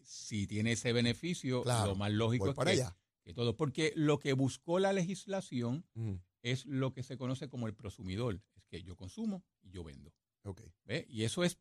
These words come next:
Speaker 1: parte de la política pública y, y gracias a los esfuerzos del negociado, inicialmente con la autoridad y luego con luma, no sé si has notado, el número de interconexiones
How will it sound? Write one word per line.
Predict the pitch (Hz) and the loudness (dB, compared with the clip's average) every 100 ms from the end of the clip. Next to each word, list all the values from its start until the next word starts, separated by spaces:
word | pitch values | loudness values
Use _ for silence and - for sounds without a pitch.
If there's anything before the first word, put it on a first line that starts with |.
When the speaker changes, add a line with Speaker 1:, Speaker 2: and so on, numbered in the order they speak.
| _ | _
Speaker 1:
parte | - 196 226 - 170 170 _ | 2 4 4 0 -2 -2 _
de | 131 113 107 | -16 -6 -2
la | 101 | -2
política | 101 101 135 147 120 | -4 -10 -6 -4 -2
pública | 147 131 110 110 113 - _ _ _ | 0 0 0 -2 -6 -8 _ _ _
y, | 113 104 104 104 123 | 0 2 4 4 2
y | 110 | -2
gracias | 107 107 175 - 156 143 127 - | 2 4 4 4 4 6 4 -2
a | 117 107 98 95 | -6 -4 -2 -2
los | 95 | -2
esfuerzos | 98 - 117 113 147 | -4 0 -2 0 0
del | 139 143 | 0 2
negociado, | 143 139 - 127 131 139 139 _ _ | 2 2 4 6 6 4 0 _ _
inicialmente | 110 104 110 113 120 127 | -4 -2 0 0 0 0
con | 135 | 0
la | 139 | 0
autoridad | - 139 139 120 123 - _ _ | 0 0 2 2 2 -4 _ _
y | 113 | -4
luego | 107 110 120 | 0 2 2
con | 143 | 4
luma, | 147 165 139 135 _ _ _ | 6 6 6 2 _ _ _
no | - 92 | -10 -10
sé | - 98 | -6 -4
si | 117 113 | 4 6
has | 120 - | 6 2
notado, | 127 139 139 185 160 143 135 _ _ _ _ | 0 0 4 6 6 6 2 _ _ _ _
el | 107 117 | 2 8
número | 123 143 156 160 | 10 12 10 10
de | 156 | 8
interconexiones | 160 156 143 151 143 135 - 156 175 135 143 | 6 2 0 2 2 2 2 4 6 6 4